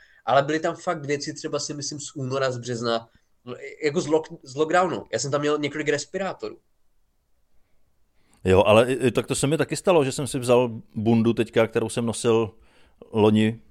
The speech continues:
Speaker 2: v zimě, na jaře a měl jsem v kapse zaflusanej, nechutnej respirátor.
Speaker 1: <laughs> No dobře, ale to je bunda, kterou jsi vytáhl po půlroční pauze, kdy jsi ji nenosil. Ale já jsem tenhle ten batoh měl na zádech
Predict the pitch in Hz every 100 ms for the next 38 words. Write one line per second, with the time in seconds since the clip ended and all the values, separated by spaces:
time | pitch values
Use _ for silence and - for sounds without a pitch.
0 | _ 113 110 98 92 101 101 104 101 113
1 | 107 101 104 104 95 98 98 98 90 _
2 | _ _ _ _ - 98 92 107 - 90
3 | - 95 92 - _ _ - - 101 98
4 | - 98 107 98 95 95 92 107 95 92
5 | 92 90 - 95 90 98 90 90 - -
6 | - - _ _ _ _ _ 269 269 190
7 | 143 143 254 190 117 - - 117 127 -
8 | 165 220 131 123 104 98 90 - 139 156
9 | 123 110 123 151 175 180 156 - 143 156
10 | 170 - 180 175 120 113 117 123 139 139
11 | 180 254 254 - 107 - - - 117 131
12 | 147 185 180 156 165 170 165 127 117 104
13 | - 117 120 131 127 135 135